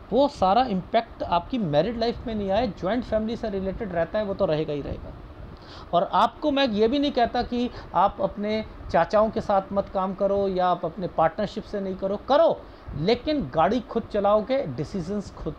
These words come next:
लोगे, बस ख़त्म बात। जहाँ इनके ऊपर छोड़ी नहीं, कुछ दिनों के लिए इन्होंने नुकसान कर देना, बस ख़त्म। ठीक है, ये हाथ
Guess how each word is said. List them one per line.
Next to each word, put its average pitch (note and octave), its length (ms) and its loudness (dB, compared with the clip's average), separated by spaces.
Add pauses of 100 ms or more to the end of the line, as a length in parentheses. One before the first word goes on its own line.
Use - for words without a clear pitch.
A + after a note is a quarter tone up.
लोगे, D#3 280 -8 (120)
बस - 200 -8
ख़त्म - 200 -8
बात। - 280 -12 (440)
जहाँ A3+ 260 4
इनके C#4 280 2
ऊपर C#4 240 4
छोड़ी A3+ 380 0
नहीं, D#4+ 200 0
कुछ - 240 -4
दिनों B3 260 0
के C#4 120 -2
लिए C#4 160 0
इन्होंने G#3+ 260 0
नुकसान D3+ 440 -6
कर - 100 -14
देना, - 320 -14 (200)
बस - 180 -6
ख़त्म। - 240 -10 (2500)
ठीक E3 160 -4
है, C4+ 80 6
ये B3 140 4
हाथ F#3 220 2